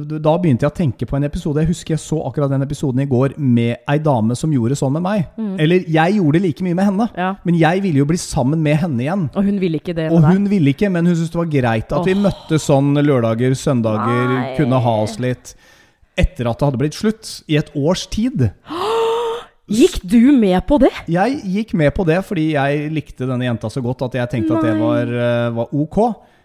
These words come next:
Speaker 1: Men man blir jo ekstremt følelsesmessig, eh, ja, jeg skal ikke si voldtatt, men, eh, d-, men du, du blir jo veldig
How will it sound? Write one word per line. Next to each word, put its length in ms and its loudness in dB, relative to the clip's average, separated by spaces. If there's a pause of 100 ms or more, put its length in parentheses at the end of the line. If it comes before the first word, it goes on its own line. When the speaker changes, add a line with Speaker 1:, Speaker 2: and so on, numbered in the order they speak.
(120)
Speaker 1:
Men 280 2
man 320 0
blir 180 0
jo 180 2 (280)
ekstremt 1000 -2
følelsesmessig, 840 -4 (180)
eh, 560 0 (1080)
ja, 140 -10 (160)
jeg 160 -12
skal 120 -8
ikke 140 -8
si 140 -6
voldtatt, 340 -8
men, 160 -2
eh, 200 -2
d-, 160 -6
men 200 0
du, 220 2
du 120 2
blir 200 0
jo 60 2
veldig 480 0